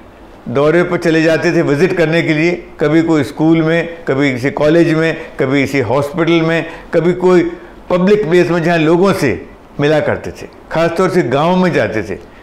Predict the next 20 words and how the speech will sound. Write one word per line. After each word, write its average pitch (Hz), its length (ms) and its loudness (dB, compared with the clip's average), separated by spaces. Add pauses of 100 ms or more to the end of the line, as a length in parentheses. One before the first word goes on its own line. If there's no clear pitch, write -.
(120)
ट्राइबल 175 420 4
एरियाज़ 170 420 4
में 156 120 0
जाते 113 300 0
थे 85 160 -12 (580)
और 180 420 0 (340)
बिना 185 320 2
कोई 208 260 2
पूर्व 214 300 0
सूचना 165 380 0
के 147 120 0
जाते 104 300 -2
थे, - 160 -16 (220)
क्योंकि 160 240 0
उन्हें 190 180 0
पता - 240 0
था 135 140 0 (280)
अगर 165 220 0
पहले 165 440 2
से 156 380 0